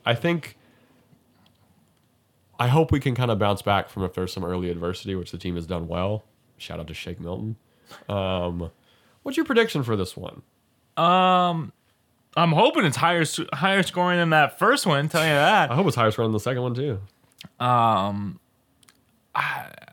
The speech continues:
Speaker 2: I'd like to see us keep them, I'd like to see us keep them under one ten. I'd like to see the defense a little,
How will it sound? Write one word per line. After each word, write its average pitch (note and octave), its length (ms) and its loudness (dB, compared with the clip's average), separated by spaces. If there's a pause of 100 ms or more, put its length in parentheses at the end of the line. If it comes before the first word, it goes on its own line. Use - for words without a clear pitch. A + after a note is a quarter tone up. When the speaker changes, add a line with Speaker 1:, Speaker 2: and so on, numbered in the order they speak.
(100)
Speaker 2:
I'd E3 200 -2
like A#3+ 140 2
to A#3+ 60 -6
see F3+ 320 2
us D3+ 480 4 (920)
keep D3+ 440 -6
them, B2 760 2 (140)
I'd E3 100 2
like G#3 120 4
to D#3+ 80 -4
see E3 140 2
us C#3 200 0
keep - 200 -6
them B2 160 2
under G#2 220 0
one F#2+ 240 -4
ten. E2 300 -12
I'd G#2 140 -6
like A#2 140 0
to G#2+ 80 -10
see A2+ 140 -6
the G#2 60 -4
defense G2 400 -6
a G2 60 -8
little, F2+ 340 -4